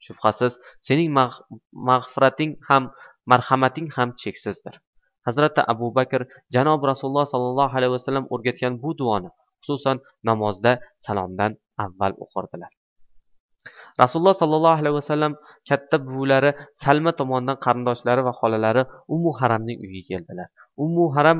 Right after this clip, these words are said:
Ummu Sulaymning singlisi, Anas ibn Molikning xolasi, Uboda ibn Somitning esa jufti haloli edi. Ummu Haram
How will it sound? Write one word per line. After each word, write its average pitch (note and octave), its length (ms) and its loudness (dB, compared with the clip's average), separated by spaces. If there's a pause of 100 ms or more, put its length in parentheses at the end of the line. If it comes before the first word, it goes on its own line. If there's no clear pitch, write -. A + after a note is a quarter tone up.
Ummu C#3 240 -4
Sulaymning A#2+ 520 -4
singlisi, G2+ 540 -6 (260)
Anas E3 300 4
ibn C3 260 -4
Molikning A#2 500 -4
xolasi, G2 460 -4 (260)
Uboda D3 380 0
ibn D3+ 220 0
Somitning B2+ 580 -2
esa D3+ 160 -4
jufti B2+ 360 -10
haloli F#2+ 420 -4
edi. F#2 200 -8 (840)
Ummu E3 320 2
Haram C#3 360 4